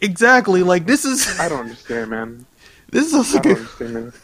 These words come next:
Speaker 2: What a weird world we live in.
Speaker 1: <laughs> It really is. You know. Well, okay, I guess to kinda wrap it up, though. How'd you get the name James Nasty anyway?
Speaker 2: <sighs>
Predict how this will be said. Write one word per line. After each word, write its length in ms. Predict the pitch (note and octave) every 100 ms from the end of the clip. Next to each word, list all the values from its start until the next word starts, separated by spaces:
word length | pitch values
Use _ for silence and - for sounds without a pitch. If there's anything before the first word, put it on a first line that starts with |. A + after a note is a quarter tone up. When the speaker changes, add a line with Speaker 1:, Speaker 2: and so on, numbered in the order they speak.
| _ _
Speaker 2:
What 140 | - E3
a 60 |
weird 260 | B2 A#2+ A2+
world 320 | A2 A#2+ A#2
we 80 | A#2
live 340 | A#2 A#2+ A#2
in. 120 | B2+ C3
Speaker 1:
<laughs> 40 |
It 400 | F#3+ F#3+ F#3+ D3
really 320 | - C#3 C#3 - - -
is. 420 | - B2+ B2 - - _ _ - - - - - -
You 140 | G2+ D3+
know. 240 | D3 C#3+ - - _ _ - - _
Well, 200 | - G#3
okay, 280 | G3+ F3+ E3+ -
I 80 | E3
guess 160 | F3 -
to 100 | D#3+
kinda 200 | D#3+ C#3+
wrap 260 | C#3+ C#3
it 60 | C#3
up, 200 | C3+ C3
though. 180 | A2+ A2
How'd 200 | - G4
you 40 |
get 120 | G4+
the 40 | B3
name 160 | A3 D#3+
James 300 | D3 E3 C3
Nasty 380 | C3+ C#3+ B2 A#2
anyway? 380 | A2+ G2+ F2+ - - - - _ _ _ _ _ _ _ _ _ _ _ _ _ _ _ _ -
Speaker 2:
<sighs> 60 | -